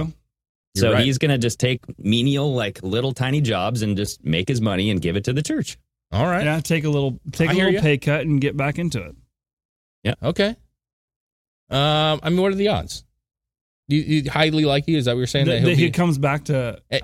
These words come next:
Speaker 1: in relevancy, not just that he's gonna come back. I, we all know he's coming back.
Speaker 3: Uh,
Speaker 1: But, like, do you think he's gonna do anything, whether it's a T V show or a movie,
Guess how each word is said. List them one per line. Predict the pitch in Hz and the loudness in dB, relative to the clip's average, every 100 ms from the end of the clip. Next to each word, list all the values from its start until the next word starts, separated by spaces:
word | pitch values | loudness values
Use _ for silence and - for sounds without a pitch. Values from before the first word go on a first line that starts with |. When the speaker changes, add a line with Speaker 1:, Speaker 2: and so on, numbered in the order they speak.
| 151 - | 0 2
Speaker 1:
in | 160 175 | 4 4
relevancy, | 185 160 107 - 80 | 4 2 0 -4 -4
not | 98 135 | 0 0
just | 165 165 | 0 -2
that | 165 | -2
he's | 143 123 | 0 0
gonna | 190 | 0
come | 160 131 | 0 -2
back. | 78 - | -4 -6
I, | 113 113 | -4 -2
we | 135 143 | 0 2
all | |
know | 123 | 0
he's | 95 - | -4 -4
coming | 82 67 | -8 -8
back. | - - | -12 -6
Speaker 3:
Uh, | 151 156 156 151 147 143 | -4 -2 -2 -2 -2 0
Speaker 1:
But, | 147 | 2
like, | 143 | 2
do | 131 | 2
you | 156 | 0
think | 185 160 | 0 -2
he's | 160 | -2
gonna | 165 139 | -2 0
do | 135 123 | -2 -2
anything, | 156 170 156 - 80 71 71 - _ _ - | 0 0 0 -2 -6 -8 -12 -18 _ _ -4
whether | 110 123 | -2 0
it's | 117 | -2
a | 113 | -4
T | 139 151 | -2 0
V | 147 | 0
show | 127 135 131 120 | 0 0 0 0
or | 117 | 0
a | 120 | 0
movie, | 107 85 80 76 | 0 -2 -4 -8